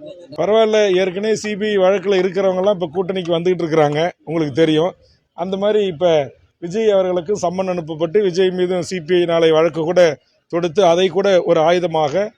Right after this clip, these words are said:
தங்கள் தேர்தல் கூட்டணிக்கு, தேர்தல் வெட்டிக்கு பயன்படுத்தி கொள்ள பாரதிய ஜனதா, அமித்ஷா அவர்கள்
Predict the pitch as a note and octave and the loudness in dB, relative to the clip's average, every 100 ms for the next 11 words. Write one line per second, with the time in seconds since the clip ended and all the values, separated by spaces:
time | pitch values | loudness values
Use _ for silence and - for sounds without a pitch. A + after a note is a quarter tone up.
0 | _ _ - E3+ E3+ F3+ F#3 F3+ D#3+ F3 | _ _ -8 -4 -4 -2 -2 -2 -6 -6
1 | D#3+ D#3+ C3+ G3 D3+ F3 E3+ D#3+ D3 E3 | -6 -6 -6 -8 -2 -2 0 -2 -2 -6
2 | C3 G#3 E3 E3+ E3+ D#3+ D3 B2 D#3+ F3 | -8 -8 -2 -2 -2 -4 -6 -2 0 2
3 | A3+ - _ _ _ _ _ - - - | 0 -4 _ _ _ _ _ -20 -20 -2
4 | E3 F#3+ G3 F3 E3 E3 F#3+ G3+ - F#3+ | 2 4 4 2 2 2 2 2 -2 -6
5 | - G3 E3+ D#3+ D3+ G#3 A3 | -4 0 0 0 -2 -6 -8